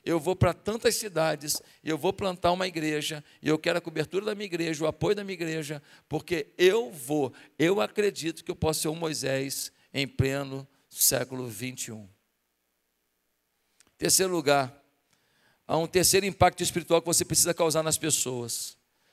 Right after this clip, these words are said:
Você precisa pregar o evangelho às pessoas de forma apaixonada. Pregar de forma apaixonada.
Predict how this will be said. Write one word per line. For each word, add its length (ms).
Você 280
precisa 400
pregar 340
o 40
evangelho 500
às 80
pessoas 480
de 100
forma 380
apaixonada. 840
Pregar 280
de 60
forma 160
apaixonada. 840